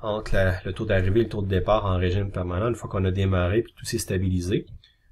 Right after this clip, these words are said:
donc on, on peut dire que le lambda est directement égal au débit, qui est directement égal à mu fois un moins pi zéro. Donc, euh, tout ça est, est bien équilibré normalement, parce que la sortie va s'ajuster selon le,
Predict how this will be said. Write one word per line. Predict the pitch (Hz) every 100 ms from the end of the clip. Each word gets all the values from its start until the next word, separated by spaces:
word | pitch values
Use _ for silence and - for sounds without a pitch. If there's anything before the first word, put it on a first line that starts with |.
| _ -
donc | 92 98
on, | 92 85
on | 87
peut | 104
dire | 95
que | 113 98
le |
lambda | 98 107 104 95 107 123
est | 95
directement | 98 107 107 107 107
égal | 101 95 101
au | 98
débit, | 98 95 127 180
qui | -
est |
directement | 113 107 110 107 110
égal | 110 98 117 110
à | 95
mu | 104 127
fois | 131 - 117 -
un | 120 117
moins | 110 104
pi | 98 113
zéro. | 101 95 87 - _ - - - - _ _ _ - - -
Donc, | 104 120 123 117 - - - - -
euh, | 98 90 87 87 87 87 85 85 87 87 - - - -
tout | - 101
ça | - 107 101 92
est, | 90 78 - - -
est | 92
bien | 95 98
équilibré | 95 95 98 92 95
normalement, | 92 87 85 82 - - -
parce | -
que | - 87
la | 85
sortie | - 101 - -
va | 104 98
s'ajuster | - 92 90 -
selon | 98 95 90 92
le, | 90